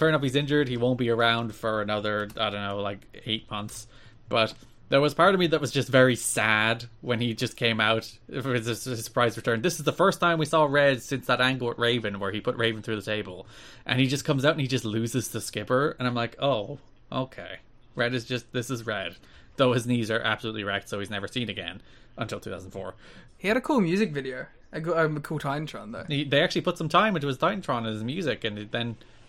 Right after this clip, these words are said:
Speaker 1: he just disappears.
Speaker 2: So, Banjaxed.
Speaker 1: Mm-hmm.
Speaker 2: First of all, completely Irish.
Speaker 1: Ah, good.
Speaker 2: Just Ireland. Banjaxed, a peculiar word.
Speaker 1: It is.
Speaker 2: Meaning broken beyond repair.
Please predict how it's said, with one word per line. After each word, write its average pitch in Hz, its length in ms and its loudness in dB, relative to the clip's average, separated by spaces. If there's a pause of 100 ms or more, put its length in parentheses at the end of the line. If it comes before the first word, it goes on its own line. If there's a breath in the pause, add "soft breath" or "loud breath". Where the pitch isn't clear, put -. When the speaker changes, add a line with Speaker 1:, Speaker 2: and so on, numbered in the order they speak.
Speaker 1:
he 135 200 -2
just 131 300 0
disappears. 196 840 6 (260)
Speaker 2:
So, 175 300 -2 (420)
Banjaxed. 156 580 -2
Speaker 1:
Mm-hmm. 127 300 -2 (340)
Speaker 2:
First 202 280 6
of 151 80 -2
all, 160 240 0 (440)
completely 247 540 4
Irish. 214 560 6
Speaker 1:
Ah, 139 280 4
good. 120 360 6 (120)
Speaker 2:
Just 214 320 2
Ireland. 165 480 0 (240)
Banjaxed, 226 600 2
a 208 60 2
peculiar 403 840 6
word. 143 260 4
Speaker 1:
It 113 120 2
is. 113 360 2
Speaker 2:
Meaning 185 420 2
broken 240 440 4
beyond 214 380 6
repair. 170 560 0